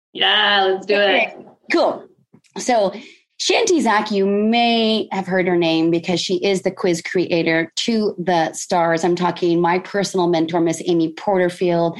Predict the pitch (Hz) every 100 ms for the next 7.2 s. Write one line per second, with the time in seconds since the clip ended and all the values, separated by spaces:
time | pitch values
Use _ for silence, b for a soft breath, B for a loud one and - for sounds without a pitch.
0 | B B _ 185 202 190 180 185 - 202
1 | 180 202 175 170 175 170 170 180 170 170
2 | 160 - 196 - 190 170 165 B B _
3 | 214 214 202 175 175 180 175 175 180 220
4 | 190 196 185 175 175 165 165 - 185 180
5 | 175 170 170 B - 190 208 302 302 202
6 | 180 185 185 175 175 202 202 196 - -
7 | 208 208